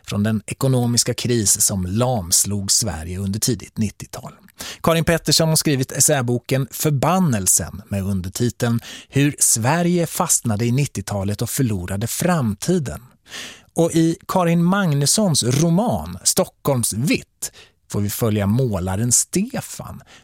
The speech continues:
som skulle kunna beskrivas som ett offer för just denna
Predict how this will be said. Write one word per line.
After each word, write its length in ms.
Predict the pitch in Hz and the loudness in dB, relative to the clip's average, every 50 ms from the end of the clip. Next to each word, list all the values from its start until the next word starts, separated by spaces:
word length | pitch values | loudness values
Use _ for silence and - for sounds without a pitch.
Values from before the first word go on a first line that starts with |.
| _ | _
som 280 | - - - 139 165 175 | -14 -8 -6 -6 -6 -2
skulle 280 | - - - 180 170 151 | -2 -2 0 0 -2 0
kunna 200 | - 185 175 160 | 0 0 2 2
beskrivas 520 | 165 175 - - 196 156 147 131 143 139 | 4 2 2 4 2 2 2 2 2 2
som 180 | - - 143 151 | 2 2 2 2
ett 120 | 160 - - - | 0 0 -2 -2
offer 580 | - 202 226 - - - - - 117 95 - - | 0 0 0 0 -4 -6 -6 -4 -4 -4 -4 -6
för 120 | - - 117 | -6 -4 -2
just 360 | 101 82 80 - - - - _ | -2 -2 -2 -6 -6 -6 -8 _
denna 520 | - 110 107 127 120 95 73 78 78 76 | -10 -4 -2 0 -2 -2 -4 -8 -12 -14